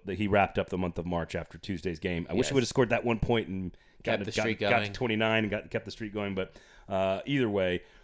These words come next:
Speaker 1: um, I, I will ask you this real quick, real quickly, because this is gonna lead us into the second half of the show is not gonna be all flowers and roses, okay? We've got some tougher questions about this Predators team that we need to discuss. This first half was all about celebrating that B D E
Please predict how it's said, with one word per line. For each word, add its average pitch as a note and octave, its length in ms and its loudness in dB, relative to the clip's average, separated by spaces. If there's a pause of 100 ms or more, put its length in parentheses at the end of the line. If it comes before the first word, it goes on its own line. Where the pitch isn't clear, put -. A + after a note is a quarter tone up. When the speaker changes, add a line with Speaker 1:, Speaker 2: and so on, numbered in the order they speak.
(120)
Speaker 1:
um, B2 260 4
I, C#3+ 160 2
I D3+ 60 6
will G#3 160 10
ask F3 160 6
you D3 40 4
this C#3 180 2
real B2 120 2
quick, G#2+ 240 0 (220)
real A#2+ 180 2
quickly, G2+ 280 -2
because G2+ 200 -4
this A2 80 -6
is A2 80 -8
gonna A#2+ 160 0
lead C3+ 220 -2
us C3+ 140 -2
into G#2+ 640 -2 (320)
the G#2+ 60 -6
second F#3+ 280 8
half E3 160 10
of D3 60 0
the C#3 60 6
show C#3 200 6
is A#2 80 4
not B2+ 200 2
gonna C3+ 160 2
be B2 160 4
all A2+ 520 6 (300)
flowers G#2+ 440 2
and G2 100 2
roses, - 520 0
okay? F2+ 220 -2
We've F#2 100 0
got G2+ 180 0
some G#2+ 140 -4
tougher A#2+ 280 -4
questions F#2+ 460 0
about F2 220 -6
this E2 120 -6
Predators D#2 380 -6
team D#2 260 -12 (400)
that E2 120 -4
we F2+ 60 -4
need F#2 140 -2
to G#2 40 -2
discuss. G2+ 500 -2 (500)
This A2 100 -6
first C3+ 240 4
half A2+ 180 6
was G#2+ 120 0
all G#2 140 6
about G2+ 220 0
celebrating A#2 460 4
that G#2 200 0
B C3+ 160 4
D C#3 280 4
E F#2 400 4